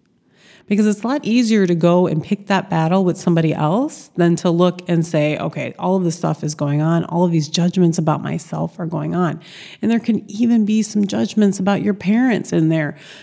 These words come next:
judgments you have about your relationships, judgments that you have about your children. You're like, "Oh, I can't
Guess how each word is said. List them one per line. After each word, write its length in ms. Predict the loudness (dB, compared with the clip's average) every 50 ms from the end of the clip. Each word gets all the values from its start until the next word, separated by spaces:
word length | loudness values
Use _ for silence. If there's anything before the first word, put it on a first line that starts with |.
| -16 -6
judgments 520 | -2 0 0 2 2 2 2 0 0 0
you 80 | 0 0
have 80 | 0
about 240 | 0 0 0 -2 -2
your 100 | -2 0
relationships, 760 | 0 0 2 2 0 0 0 -2 -4 -2 -4 -4 -6 -6 -12 -16 _ -6 -2
judgments 560 | 0 2 2 2 4 6 6 6 4 4 0 -6 -2
that 100 | -2 0
you 100 | 0 0
have 200 | -4 -4 -4 -4
about 180 | -4 -4 -4 -6
your 140 | -8 -12 -12
children. 420 | -8 -2 0 2 2 2 2 0
You're 140 | -2 -6 -8
like, 180 | -8 -10 -12 -14
"Oh, 160 | -18 -18 -18 -18
I 60 | -20
can't 300 | -16 -8 -8 -8 -8 -8